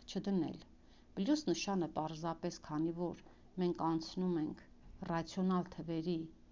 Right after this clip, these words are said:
բազմապատկում, բաժանում, հանում, գումարում, այսինքն՝ գործողություններ ռացիոնալ թվերի հետ, այստեղ պլյուս նշանը, դրական նշանը նշվում է պարզապես, որպեսզի մենք ավելի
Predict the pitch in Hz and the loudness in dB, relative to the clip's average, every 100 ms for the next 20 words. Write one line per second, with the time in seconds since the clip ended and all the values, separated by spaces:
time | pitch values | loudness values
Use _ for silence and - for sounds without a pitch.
0 | - - 170 160 175 165 160 156 151 - | -20 -6 0 0 2 0 0 -4 -6 -6
1 | 208 240 226 156 151 160 151 175 214 196 | -2 0 2 2 2 0 0 2 0 0
2 | 160 147 175 214 175 165 156 151 160 196 | 0 2 2 2 2 2 2 0 0 -2
3 | 262 240 170 - 175 175 160 170 - 165 | -2 -6 -8 -4 -2 0 0 0 -2 -4
4 | 160 165 - 180 185 190 160 160 160 160 | -4 -6 -4 2 4 4 0 -2 -2 -2
5 | 165 165 151 - 156 160 160 160 208 302 | 0 0 -2 -4 -4 -4 -4 -2 0 0
6 | 302 - - - - - 185 196 302 - | -2 -18 -20 -20 -18 -2 0 2 0 2
7 | - 202 226 - 185 175 - 185 165 151 | 2 2 0 0 0 2 2 2 4 0
8 | 160 165 180 180 - 170 160 160 - 175 | -2 0 4 4 2 4 2 2 -2 2
9 | 160 160 - - - 170 165 - 185 170 | 2 0 -6 -18 -6 -4 -2 0 2 2
10 | - 151 156 156 156 - 277 - 175 - | 2 0 0 0 -2 2 0 2 -2 -2
11 | - 214 233 262 - - - - 196 233 | -6 -4 -2 -4 -10 -20 -12 0 0 2
12 | - 151 165 170 | 0 0 0 2